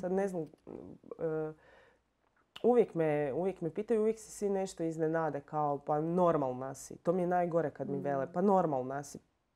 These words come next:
Speaker 1: Pa kakva bi trebala bit? Ne znam, normalna sam, da, osoba
Speaker 2: Mhm.
Speaker 1: sam. I, i, m, jedino što mi svi biramo, ne biramo, m, kako se kome posloži u životu,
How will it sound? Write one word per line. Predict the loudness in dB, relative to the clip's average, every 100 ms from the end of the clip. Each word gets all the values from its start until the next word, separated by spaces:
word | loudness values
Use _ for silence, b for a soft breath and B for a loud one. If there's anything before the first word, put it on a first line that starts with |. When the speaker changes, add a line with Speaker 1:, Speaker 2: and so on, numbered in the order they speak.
| _
Speaker 1:
Pa | 2 2 2 6
kakva | 10 10 8
bi | 2
trebala | 8 8 10 8
bit? | 8 4 2
Ne | 4 4
znam, | 4
normalna | 8 8 8 6 2 2
sam, | 0 0 6
da, | 6
osoba | 8 6 6 4 0 2 2
Speaker 2:
Mhm. |
Speaker 1:
sam. | 0 -6 -8 B B B B B _
I, | 0 2 2 0 -4 -10 _ -4
i, | 0 0 0 -2 -4 -14 _
m, | -4 0 0 -2 -8 -10 -12 -4
jedino | 0 0 0
što | -2 0
mi | 2 2
svi | 0 2 4 4 0 -6 -2
biramo, | 2 4 4
ne | 2 0
biramo, | 2 2 2 0
m, | -2 -4 -6 -8 -12 -4
kako | -2 -2
se | -4 -4
kome | 0 0
posloži | -2 -6 -2 0 0 -4
u |
životu, | -4 -4 -2 -2 -2